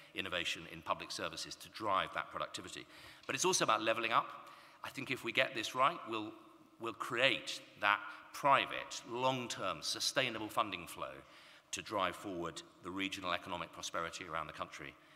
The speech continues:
and to create that rebalanced economy that we've set out.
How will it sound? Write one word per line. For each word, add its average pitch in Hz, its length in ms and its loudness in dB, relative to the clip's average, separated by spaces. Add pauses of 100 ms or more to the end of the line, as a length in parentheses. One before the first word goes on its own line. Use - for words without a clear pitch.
(240)
and - 100 -8
to - 80 -4
create 127 360 4
that 104 180 2
rebalanced 107 560 2
economy 82 360 -6
that 78 140 -8
we've 82 140 -6
set 80 220 -4
out. 73 180 0